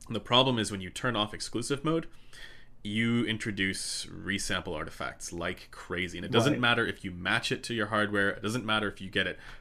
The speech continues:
Speaker 1: perfect. And you can even go and, like, I've, I've gone on Roon's forums and I've been like, "Hey, like, what, like, what's going on here? Why is it producing these resample artifacts?" And it's, like, very noticeable. Uh, and
Speaker 2: Yes.
Speaker 1: they say, "Yeah, it's, their,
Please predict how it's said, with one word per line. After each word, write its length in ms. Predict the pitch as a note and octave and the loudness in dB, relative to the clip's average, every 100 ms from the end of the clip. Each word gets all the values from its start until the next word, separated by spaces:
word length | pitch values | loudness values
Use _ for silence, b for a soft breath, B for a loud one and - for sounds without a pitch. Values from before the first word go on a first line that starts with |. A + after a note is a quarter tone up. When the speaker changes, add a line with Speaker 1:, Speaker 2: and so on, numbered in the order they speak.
| - - | -16 0
Speaker 1:
perfect. 500 | A#2 - G#2 - - b b - | 2 4 0 -2 -12 b b 0
And 160 | G2+ | 2
you 80 | A#2 | 4
can 120 | A#2+ | 6
even 300 | B2 A#2+ G#2+ | 6 6 2
go 220 | F#2 G#2+ | 4 4
and, 280 | G#2 F#2+ F2+ | 4 0 -2
like, 120 | F#2 | 6
I've, 280 | A#2+ B2+ A2 - | 6 6 0 -2
I've 160 | F#2+ | -2
gone 180 | G2+ A2 | 0 2
on 200 | A2+ G#2 | 2 0
Roon's 260 | G2+ G2 - | 0 -2 -4
forums 380 | - A2+ G2 F2+ | -2 0 0 -4
and 80 | |
I've 80 | F#2 | -6
been 100 | F2 | -4
like, 140 | F2+ - | -4 4
"Hey, 240 | A#2 F#2+ | 6 6
like, 200 | F2+ F2 | 0 0
what, 220 | G2+ - b b b - | 0 0 b b b -6
like, 160 | F2+ - - | -6 -6 0
what's 200 | G#2+ - | 2 2
going 240 | G#2 F#2+ | 0 0
on 160 | F#2 G2+ | 2 0
here? 260 | F#2+ F2+ E2+ | 0 -2 0
Why 260 | F2 F#2+ | 2 4
is 200 | G2 F2+ | 4 4
it 180 | F2+ - | -2 -2
producing 540 | G2+ F#2 G2+ - F2+ | -6 0 0 0 -4
these 380 | E2+ F2+ E2+ - | -4 -6 -6 -4
resample 420 | F#2+ G#2+ G#2 E2+ | 0 0 0 -2
artifacts?" 460 | D#2 G2 - D#2+ - | -4 -2 -4 -6 -2
And 80 | G2 | -2
it's, 120 | - | 4
like, 200 | G2+ - b b - | 2 2 b b -12
very 480 | F#2+ G#2+ A#2+ A#2+ A2 | 0 10 12 12 8
noticeable. 600 | G#2 G2+ - F#2 D2 - b b b b - | 6 2 -2 -8 -8 -10 b b b b 2
Uh, 280 | G2 F#2 F2+ - | 4 4 2 6
and 100 | C3 | 10
Speaker 2:
Yes. 260 | B2 G2+ | 10 10
Speaker 1:
they 60 | A2 | 6
say, 60 | B2+ | 8
"Yeah, 160 | G3 | 10
it's, 340 | A2 A2 - - - | 10 6 0 -4 -4
their, 300 | A#2 A#2 | 4 8